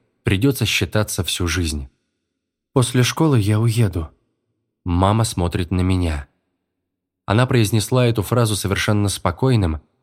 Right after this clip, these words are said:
совершенно уверенным тоном. Из ее уст это прозвучало скорее как научный факт,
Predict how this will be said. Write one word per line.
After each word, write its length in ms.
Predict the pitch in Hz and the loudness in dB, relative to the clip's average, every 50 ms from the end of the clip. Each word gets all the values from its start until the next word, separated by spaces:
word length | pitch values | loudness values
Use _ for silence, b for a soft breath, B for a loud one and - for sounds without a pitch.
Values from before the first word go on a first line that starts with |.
| _ _ _ | _ _ _
совершенно 640 | - - - 92 98 87 - - 131 127 131 131 127 131 | -6 -4 -2 0 0 0 0 2 2 2 2 2 2 0
уверенным 580 | 123 95 90 98 90 92 92 92 95 92 90 | -2 0 0 0 0 0 0 0 0 0 -2
тоном. 440 | - - 98 85 80 80 76 71 69 - _ _ _ _ _ _ _ _ _ _ _ _ _ _ _ _ _ _ _ _ _ _ _ _ _ _ - | -2 -2 0 0 0 -2 -4 -6 -10 -14 _ _ _ _ _ _ _ _ _ _ _ _ _ _ _ _ _ _ _ _ _ _ _ _ _ _ -2
Из 180 | 101 95 90 | -2 0 0
ее 260 | 101 101 101 113 117 113 | 0 2 2 0 0 0
уст 380 | 135 131 131 127 - - - - _ | 0 -2 -2 -2 -4 -8 -12 -8 _
это 180 | - 117 - 113 | -4 -2 -2 0
прозвучало 580 | - 117 92 98 101 104 - - 139 131 123 | 0 -2 -2 -2 -2 -2 0 0 0 2 0
скорее 400 | 113 - - 113 113 120 117 110 | 0 0 0 0 2 2 2 0
как 140 | - 101 - | 0 -2 -2
научный 400 | 104 98 98 107 - - - 113 | 0 0 0 0 -2 0 -2 -2
факт, 420 | 104 - 139 123 101 - - - | 0 0 0 0 0 -2 -8 -16